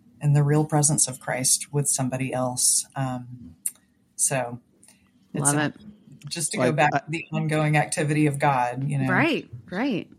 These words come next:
Speaker 3: I
Speaker 1: Um,
Speaker 3: think we can all hear the, the joy in your tone of voice as you tell this story. So just as we wrap up, like, say a bit more, like, what, what was the impact on you of that story? And,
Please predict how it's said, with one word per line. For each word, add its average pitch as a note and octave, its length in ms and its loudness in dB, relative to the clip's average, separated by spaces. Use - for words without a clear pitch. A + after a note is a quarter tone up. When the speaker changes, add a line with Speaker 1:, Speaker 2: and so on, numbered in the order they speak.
Speaker 3:
I B2+ 100 6
Speaker 1:
Um, C3 80 2
Speaker 3:
think D3 200 2
we D3+ 140 -2
can B2+ 180 -2
all B2+ 200 2
hear A#2+ 320 -4
the, G#2+ 360 -2
the G#2+ 200 4
joy G#2+ 640 4
in G#2+ 180 2
your G2 160 2
tone G#2+ 420 0
of F#2 60 -2
voice G2+ 340 0
as F#2+ 160 -6
you - 80 -4
tell G#2 260 -2
this F#2+ 220 -2
story. F#2+ 440 2
So F#2 360 0
just D3+ 260 -2
as F3+ 160 -4
we E3+ 140 -2
wrap B2+ 400 -2
up, B2+ 280 2
like, D#3+ 380 0
say F#3+ 220 -2
a G#3+ 40 0
bit G#3+ 200 -2
more, F3 300 2
like, A#2+ 280 2
what, E3 440 -2
what F3 200 0
was B3 240 -2
the C3 160 0
impact A2 520 0
on G2+ 320 -2
you E2+ 340 -2
of G2+ 220 -4
that F#2 220 -2
story? F2+ 580 -2
And, E2 220 -4